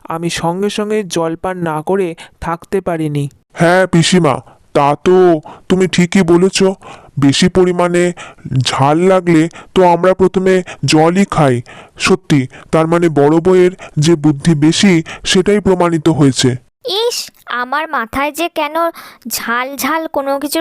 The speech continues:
Speaker 3: রান্না করার মাথায় এলো না, কে জানে। সত্যি, আমি একদম হেরে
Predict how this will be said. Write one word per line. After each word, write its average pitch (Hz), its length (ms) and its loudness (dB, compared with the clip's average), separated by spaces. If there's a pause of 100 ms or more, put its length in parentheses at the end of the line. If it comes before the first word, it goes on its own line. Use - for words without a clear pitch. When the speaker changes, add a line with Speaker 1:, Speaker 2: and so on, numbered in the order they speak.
(100)
Speaker 3:
রান্না 240 340 -4 (120)
করার 311 280 -4 (680)
মাথায় 269 360 -4 (160)
এলো 269 160 -2 (120)
না, 339 80 -2 (420)
কে 285 100 -2 (120)
জানে। 214 260 -4 (360)
সত্যি, 330 340 -6 (380)
আমি 302 140 -6 (120)
একদম 262 320 -8 (140)
হেরে 233 240 -4